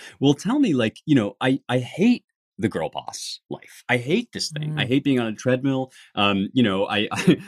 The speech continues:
Speaker 1: I have to, like, you know, go out and, and work for some drudge boss when I could be home making banana bread for my children," you know, and, and these sorts of
Speaker 2: Mm-hmm.
Speaker 1: things.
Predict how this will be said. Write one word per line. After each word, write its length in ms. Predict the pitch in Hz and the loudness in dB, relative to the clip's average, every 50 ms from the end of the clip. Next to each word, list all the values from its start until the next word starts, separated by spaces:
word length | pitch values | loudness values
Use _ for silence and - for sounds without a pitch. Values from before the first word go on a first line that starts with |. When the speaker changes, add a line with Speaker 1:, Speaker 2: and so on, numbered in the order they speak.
| - - | -8 -2
Speaker 1:
I 80 | 127 123 | 0 0
have 200 | 131 135 127 - | 2 0 0 2
to, 260 | - 143 139 131 127 123 _ _ _ - | 4 4 6 6 4 0 _ _ _ 2
like, 240 | 123 120 113 - - - | 2 2 2 2 -2 -2
you 120 | 131 120 | 0 2
know, 120 | 110 104 98 | 2 2 2
go 160 | 101 113 117 | 2 2 4
out 200 | 113 113 120 - | 4 2 2 0
and, 300 | 110 104 104 104 107 - | -2 -2 -2 -2 -2 -4
and 400 | - 104 101 101 101 101 98 - | -2 -2 0 0 0 -2 -2 -4
work 240 | 95 101 104 117 117 | -2 0 0 0 0
for 160 | - - 120 | -2 -4 -2
some 300 | 110 - 120 107 104 95 | -2 0 2 2 2 2
drudge 480 | 92 92 87 85 92 101 104 101 101 90 | 0 -2 0 0 0 0 0 -2 -4 0
boss 460 | - 87 87 95 104 110 110 - - 98 | 2 4 6 6 6 4 2 0 -4 -2
when 100 | 87 87 | -2 -2
I 60 | 87 | -2
could 180 | - 107 92 | 0 -2 -2
be 80 | 85 90 | -2 -2
home 300 | 87 90 92 98 101 98 | -2 0 2 2 2 2
making 260 | 95 95 - 98 92 | 2 0 0 0 -2
banana 340 | 85 87 82 82 85 90 92 | 0 0 0 0 0 -2 -2
bread 280 | - - 95 95 95 95 | 0 0 0 0 0 -2
for 100 | - 98 | -2 -2
my 120 | 87 85 | -2 -2
children," 500 | - - 95 95 95 92 98 101 98 98 | -2 -4 -4 -4 -4 -4 -4 -4 -2 0
you 80 | 95 98 | 0 0
know, 100 | 101 95 - - - - - | 0 0 -4 -10 -12 -4 2
and, 200 | 139 143 147 147 - | 4 4 4 4 2
and 240 | 151 156 160 151 | 0 0 0 0
these 200 | 131 175 196 - | 0 -2 -2 -2
sorts 200 | - 254 202 165 | -2 -2 -2 0
of 80 | 180 180 | -2 -2
Speaker 2:
Mm-hmm. 60 | 180 | 2
Speaker 1:
things. 300 | - 170 160 147 135 131 | 4 4 6 6 4 2